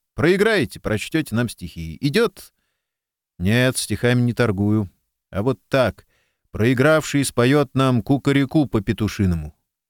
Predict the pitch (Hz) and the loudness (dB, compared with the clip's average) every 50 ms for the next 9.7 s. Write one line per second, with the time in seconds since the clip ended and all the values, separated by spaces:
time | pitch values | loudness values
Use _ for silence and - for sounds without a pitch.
0 | _ _ _ _ _ _ _ _ _ _ _ _ _ _ - 85 117 160 220 254 | _ _ _ _ _ _ _ _ _ _ _ _ _ _ -4 0 2 2 4 2
1 | 254 247 208 - - - - 165 123 120 135 170 190 185 - 139 127 123 117 - | 2 0 -2 -4 -4 -2 -2 -2 0 2 0 0 0 0 0 0 0 0 0 -2
2 | - - 104 - - 104 - - 98 95 95 90 82 - - - - - _ _ | -4 -6 -4 -2 -2 -4 -2 0 0 0 0 0 -2 -4 -8 -12 -12 -16 _ _
3 | _ _ _ _ _ - 190 208 233 - 135 131 135 127 123 117 - 117 113 117 | _ _ _ _ _ -4 -2 -2 0 0 2 2 4 2 2 0 -2 -2 0 0
4 | 107 90 76 76 117 160 196 208 - - - - - - 135 156 147 175 208 196 | 0 -2 -4 -4 -2 -2 -2 -2 -4 -8 -10 -8 -4 -2 -2 0 2 0 0 2
5 | - 226 196 127 - - 104 95 82 - _ _ _ _ - - - 120 120 123 | 2 2 0 0 0 -2 -2 -2 -2 -4 _ _ _ _ -12 -4 -2 0 0 0
6 | - - - 120 107 - 117 104 95 - 104 104 120 165 202 208 185 - _ _ | 0 0 -2 0 0 0 -2 -2 -2 0 0 0 2 2 2 2 0 -2 _ _
7 | _ _ _ _ - 98 - 131 123 135 123 147 143 135 127 120 104 127 135 139 | _ _ _ _ -6 -4 0 0 0 2 2 2 2 4 4 4 4 4 2 2
8 | 135 117 - - 110 107 - 113 107 113 131 127 113 98 98 120 113 - 101 - | 2 0 -2 -2 -2 -2 0 0 2 2 2 2 2 0 0 -2 -2 -4 -4 -4
9 | 110 110 110 - - 104 92 85 80 73 - - 71 - | -2 -2 -2 -2 -2 -2 -2 -4 -6 -8 -12 -16 -20 -20